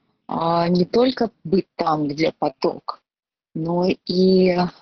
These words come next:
а, как бы поддаться этому потоку. А, ну, например, а, вот на примере серферов, да, а,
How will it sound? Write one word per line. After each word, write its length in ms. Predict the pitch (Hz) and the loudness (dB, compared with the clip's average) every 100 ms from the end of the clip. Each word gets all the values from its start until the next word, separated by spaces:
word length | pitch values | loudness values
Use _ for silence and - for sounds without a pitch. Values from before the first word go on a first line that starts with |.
| _ _ _ _ - _ _ _ | _ _ _ _ -20 _ _ _
а, 600 | - 170 160 160 147 147 147 _ - | -6 -2 -2 -2 -2 -4 -6 _ -8
как 300 | 180 170 156 | -6 -4 -4
бы 200 | 151 170 - - - | 0 0 0 -16 -4
поддаться 680 | 208 170 151 247 285 - 180 | -2 0 2 0 0 -4 -6
этому 340 | - 156 147 | -4 -8 -8
потоку. 680 | - 156 - 160 151 - _ - _ _ _ _ _ _ - | -8 -10 -2 -2 -2 -10 _ -20 _ _ _ _ _ _ -6
А, 520 | 180 175 170 175 175 | -4 -2 -2 -2 -4
ну, 140 | 180 | -2
например, 720 | 185 180 - 190 196 196 - - _ _ - _ - - _ _ _ - | -2 -2 0 4 4 2 -2 -8 _ _ -20 _ -20 -20 _ _ _ -8
а, 240 | 170 165 | -4 -2
вот 180 | 165 - | -2 -2
на 100 | 170 | -4
примере 440 | - 175 170 165 | -2 0 2 2
серферов, 680 | 160 - 214 254 - 180 156 147 | 0 0 0 0 -2 -2 -2 -2
да, 260 | 156 190 - _ _ _ _ _ _ - | -4 -4 -8 _ _ _ _ _ _ -10
а, 380 | - 170 160 | -4 -2 -2